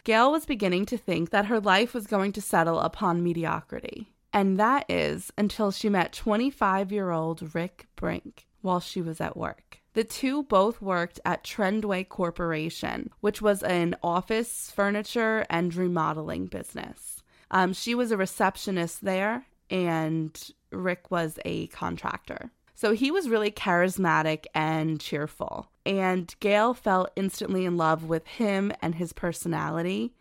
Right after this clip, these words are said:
and the feeling was totally mutual. When Rick asked Gail out on a date, she told him first that she had to break up with her boyfriend, and then she would love to go on a date with him.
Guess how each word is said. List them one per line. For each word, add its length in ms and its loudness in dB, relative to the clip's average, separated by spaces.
and 220 0
the 60 -4
feeling 340 -2
was 160 -8
totally 380 -6
mutual. 600 -8
When 220 0
Rick 280 0
asked 340 4
Gail 320 2
out 200 4
on 120 4
a 80 0
date, 380 0
she 180 -8
told 320 -4
him 220 2
first 640 -4
that 160 2
she 160 0
had 220 2
to 120 -2
break 260 -2
up 180 0
with 120 -4
her 100 0
boyfriend, 840 -2
and 220 4
then 140 2
she 160 -2
would 160 0
love 200 2
to 120 -8
go 140 -4
on 100 -4
a 60 -6
date 260 -8
with 160 -12
him. 260 -10